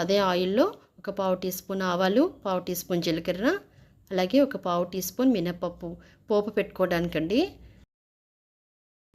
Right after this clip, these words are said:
మినపప్పు, అలాగే ఒక రెండు ఎండుమిర్చిని ముక్కలుగా చేసి వేసుకోవాలి. అలాగే కొద్దిగా కరివేపాకుని కడిగి తడి లేకుండా వేసుకోవాలండి. తడి లేకుండా ఆరబెట్టుకొని వేసుకోవాలి. ఇదంతా బాగా ఫ్రై అయ్యి స్టవ్ ఆఫ్ చేసుకోవాలండి. స్టవ్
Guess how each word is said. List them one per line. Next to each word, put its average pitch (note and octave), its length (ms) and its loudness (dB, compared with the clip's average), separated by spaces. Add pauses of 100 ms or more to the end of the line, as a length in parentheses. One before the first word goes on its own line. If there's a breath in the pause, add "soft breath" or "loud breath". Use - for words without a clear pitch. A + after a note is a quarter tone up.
(220)
మినపప్పు, F#3+ 420 2 (100)
అలాగే G3 320 4
ఒక A3+ 100 -4 (100)
రెండు F3+ 160 0 (100)
ఎండుమిర్చిని F#3 640 0 (160)
ముక్కలుగా F#3 400 -4
చేసి E3 260 -2
వేసుకోవాలి. F3+ 540 0 (120)
అలాగే G#3 320 2
కొద్దిగా F3+ 300 0 (100)
కరివేపాకుని G3+ 680 2 (600 soft breath)
కడిగి A3+ 380 4 (360)
తడి G#3 260 4
లేకుండా G#3 360 2
వేసుకోవాలండి. F3 640 0 (300)
తడి F#3 220 -2
లేకుండా G3 360 0
ఆరబెట్టుకొని F#3+ 520 -2
వేసుకోవాలి. F3 640 0 (960 soft breath)
ఇదంతా G3 340 2
బాగా G3 300 4
ఫ్రై G3 220 4
అయ్యి G3 180 2
స్టవ్ G3 300 4
ఆఫ్ F#3+ 160 -2
చేసుకోవాలండి. F#3 600 -2 (120)
స్టవ్ G3 240 -2